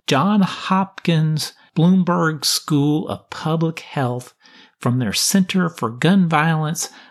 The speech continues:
Solutions released a report. And this report is entitled Defending Democracy,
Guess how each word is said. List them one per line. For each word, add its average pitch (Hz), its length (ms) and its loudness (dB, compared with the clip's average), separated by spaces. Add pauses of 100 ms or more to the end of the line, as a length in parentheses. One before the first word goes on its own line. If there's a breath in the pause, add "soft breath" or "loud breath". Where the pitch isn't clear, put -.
Solutions 123 960 0 (320 loud breath)
released 143 760 -2
a 147 140 -2
report. 127 840 -6 (360 loud breath)
And 127 280 0
this 180 280 2
report 151 580 -2 (540)
is 135 260 -6
entitled 131 640 -4 (280 soft breath)
Defending 160 640 0
Democracy, 156 840 -2